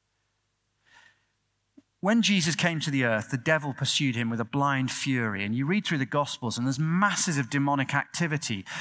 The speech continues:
The devil is seriously opposing Jesus. No great surprise.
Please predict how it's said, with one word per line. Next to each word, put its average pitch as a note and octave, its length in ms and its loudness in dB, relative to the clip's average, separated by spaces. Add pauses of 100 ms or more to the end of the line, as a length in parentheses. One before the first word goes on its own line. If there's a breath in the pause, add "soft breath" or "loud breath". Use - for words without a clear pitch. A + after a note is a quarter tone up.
The D#3 80 0
devil F#3 380 2
is D#3 200 0
seriously F#3+ 720 2
opposing D#3+ 560 0
Jesus. C#3 520 -2 (120)
No E3 300 2
great E3+ 280 0
surprise. C#3+ 800 -2